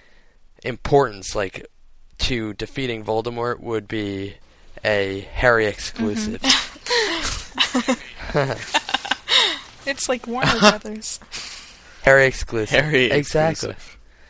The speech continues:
Speaker 3: So she's been a Transfiguration teacher all these years. We think she's gonna be, become the headmistress. Could she possibly teach Harry, give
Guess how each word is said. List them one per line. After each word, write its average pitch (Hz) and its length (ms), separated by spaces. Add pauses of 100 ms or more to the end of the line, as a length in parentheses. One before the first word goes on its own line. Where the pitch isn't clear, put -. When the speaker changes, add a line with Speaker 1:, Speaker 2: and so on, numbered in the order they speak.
(340)
Speaker 3:
So 202 360
she's 196 280
been 240 200
a 214 80
Transfiguration 180 840
teacher 139 320
all 123 140
these 117 180
years. 117 600
We 147 180
think 160 220
she's 139 220
gonna 139 160
be, 123 180 (400)
become 135 300
the 127 80
headmistress. 143 720 (460)
Could 151 140
she - 140
possibly 160 460
teach - 320
Harry, 156 300
give 143 300